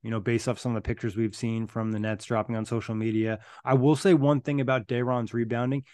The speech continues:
He has, you know, elite rebounding tools. He just seems to be a little bit more aggressive offensively rather than defensively. I think there's times where the Nets have still got cooked on the floor when he's,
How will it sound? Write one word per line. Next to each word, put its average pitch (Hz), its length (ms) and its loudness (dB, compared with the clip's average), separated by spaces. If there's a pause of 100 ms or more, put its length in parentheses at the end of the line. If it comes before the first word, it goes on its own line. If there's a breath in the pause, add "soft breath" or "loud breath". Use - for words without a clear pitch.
(140 soft breath)
He 147 200 6
has, 160 540 0
you 151 120 -4
know, 131 160 4
elite 127 300 0
rebounding 127 460 0
tools. 147 520 -2 (400 soft breath)
He 143 140 -2
just 175 200 2
seems 170 240 0
to 156 60 -4
be 147 80 2
a 143 60 2
little 139 200 2
bit 135 160 -4
more 135 260 -4
aggressive 123 760 0
offensively 151 720 0
rather 139 320 2
than 123 160 2
defensively. 113 520 -2
I 107 60 -2
think 135 260 0
there's 127 220 2
times 127 420 -6
where 135 60 -4
the 120 100 -2
Nets 117 220 -2
have 107 80 -6
still - 180 -2
got 117 220 -4
cooked - 260 -4
on 135 120 -2
the 120 80 -2
floor 139 260 2
when 127 140 0
he's, 120 340 0